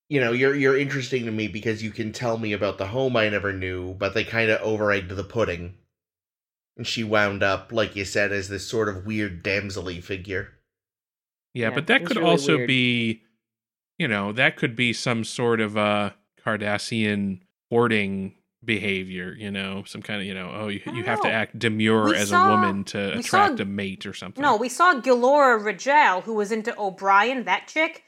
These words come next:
Speaker 4: and they
Speaker 2: Mm.
Speaker 4: were just dicks to each other, and it got her off.
Speaker 2: Oh, that's true.
Speaker 1: Mm, that's right. Cardassian courting is a sitcom. I forgot.
Speaker 2: Yeah, that's right. I forgot. Yeah, so
Speaker 3: I
Speaker 2: that's
Speaker 3: actually
Speaker 2: true.
Speaker 3: also remembered something like that, but then I thought maybe I was thinking of Klingons.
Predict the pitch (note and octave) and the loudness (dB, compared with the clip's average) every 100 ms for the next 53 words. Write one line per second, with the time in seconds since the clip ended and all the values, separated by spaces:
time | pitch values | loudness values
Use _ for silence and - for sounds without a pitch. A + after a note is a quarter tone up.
0 | _ A3 A3+ F#4 G#4+ B3 G3 F#3 - E4+ | _ 0 2 4 4 4 0 0 2 4
1 | - - B3+ A3 B3 G#3 G3+ G3 G3+ A#3+ | 2 0 0 2 4 4 2 0 4 4
2 | G3 F3 B3+ A3 - - - _ _ - | 4 4 8 8 6 -8 -20 _ _ -8
3 | D3 D#3+ E3+ F3 - - E3+ A2+ F#2+ - | -2 0 0 -2 -6 -2 2 2 0 -8
4 | _ _ - E3 D#3+ - E3+ F3 E3+ B2+ | _ _ -2 -2 0 4 4 6 6 6
5 | C#3+ C#3+ D3 C#3+ C#3+ C3 C#3+ C#3 C3 B2 | 6 6 6 4 0 0 2 4 4 0
6 | A2 - C3+ - G2 E2+ F2+ F#2+ G2+ A2+ | -2 -2 -4 -2 -2 -2 -4 -4 0 2
7 | G2+ A#2+ A#2 A2+ G2+ - A2+ - G#2 G#2 | 0 -2 -2 -2 -4 -10 -12 -8 -8 -8
8 | _ _ G#2 - A2+ A2 G#2+ A2 A#2 G#2 | _ _ -14 -10 -6 -4 -4 -4 -6 -6
9 | A#2 G#3+ A3 G#3+ A3 F3+ F3 F3 E3 D#3 | 0 4 4 4 4 6 4 4 2 2
10 | D#3+ D3+ D3 D#3+ D3 D3 D3 C#3+ C#3+ C#3+ | 0 0 -2 -4 -4 -6 -4 -6 -2 -2
11 | C#3+ C#3+ D#3 D3+ D#3 D3 D3 D3+ C#3+ C#3 | -2 -4 -4 -2 -2 -2 -2 -2 0 0
12 | C#3 D#3 D3+ C3+ C3+ D3 C#3 C3+ C3+ C#3 | -2 -4 -6 -6 -6 -8 -6 -6 -8 -10